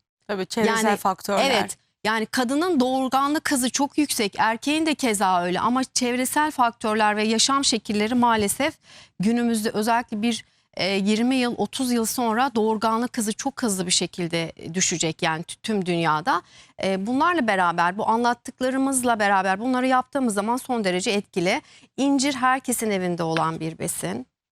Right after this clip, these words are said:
Speaker 2: Kur'an-ı Kerim'de geçiyor, Tin suresinde.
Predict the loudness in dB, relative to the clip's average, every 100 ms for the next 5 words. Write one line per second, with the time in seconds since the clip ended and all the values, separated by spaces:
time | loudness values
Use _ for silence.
0 | _ _ _ _ _ _ _ _ _ _
1 | _ _ _ _ _ -4 -2 -2 -2 -4
2 | -4 -2 -2 -4 -4 -4 -2 -4 -6 -6
3 | -6 -6 -4 -2 -2 -2 -4 -8 -6 -4
4 | -6